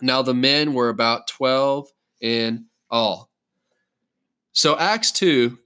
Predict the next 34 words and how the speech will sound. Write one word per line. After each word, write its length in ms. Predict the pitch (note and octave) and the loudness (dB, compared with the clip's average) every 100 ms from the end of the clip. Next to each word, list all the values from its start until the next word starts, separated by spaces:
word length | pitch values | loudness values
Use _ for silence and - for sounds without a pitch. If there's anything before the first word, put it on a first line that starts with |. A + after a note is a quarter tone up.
| - | -6
Acts 320 | E3+ G3 - | -2 -2 -2
ten, 480 | - D#3+ B2 A#2 A#2+ _ - | -2 -2 -2 -2 -8 _ -4
Acts 320 | E3+ F#3 - | -2 -2 -2
nineteen, 680 | F#3 F#3 - C#3 A2+ G#2+ - _ _ - | 0 -2 -2 -4 -4 -4 -10 _ _ -6
Jesus 480 | C3+ F#3+ F3+ F3 - | -2 0 2 0 2
said 220 | E3+ E3+ | 2 2
it 140 | D#3+ | 2
in 120 | C3 | 2
Mark 280 | C3+ E3 E3+ | 0 2 2
sixteen. 760 | - F#3+ F#3 - F#3 D#3 G#2+ - - _ _ _ _ _ _ _ - | 0 0 0 -2 -2 -2 -4 -10 -20 _ _ _ _ _ _ _ -4
The 140 | D3+ | -4
whole, 440 | - G3 G#3+ G#3+ | -2 -2 -4 -2
speaking 520 | D3+ - A#3+ B3 A#3+ F#3+ | -2 0 0 0 0 2
in 140 | D#3 | 0
tongues 520 | - A3+ G3 C3+ C3 | 0 0 2 2 0
is 200 | D3+ C3+ | -2 -2
a 80 | C#3 | 0
sign 640 | - - G#3+ G3 C3+ B2+ | 0 2 2 2 0 -2
that 260 | B2+ C#3 C#3 | -2 -2 -2
the 180 | C3+ C3 | -8 -6
Holy 320 | C#3 G3+ A#3 A3 | -4 -2 0 0
Spirit, 380 | - F3+ C3+ | 0 0 0
that 160 | C3+ C3 | -2 -6
the 80 | D3+ | -8
power 560 | - G3 F#3 G3 G3+ | -6 0 2 2 0
of 160 | D#3 C#3+ | -2 -4
the 140 | C3+ | -4
Holy 260 | C#3 E3 D3+ | -2 -2 -2
Spirit 400 | - E3 C#3 G#2+ | -2 -2 -2 -2
has 240 | A#2+ A#2 | -4 -6
came 440 | - - D#3+ E3 D#3 | -6 -6 -4 -4 -4
upon 540 | C3+ - D3+ A2+ G#2+ | -8 -4 -2 -2 -4
a 120 | - A#2+ | -6 -8
believer. 560 | B2 D3 D#3 G2+ F#2 | -4 -4 -4 -6 -14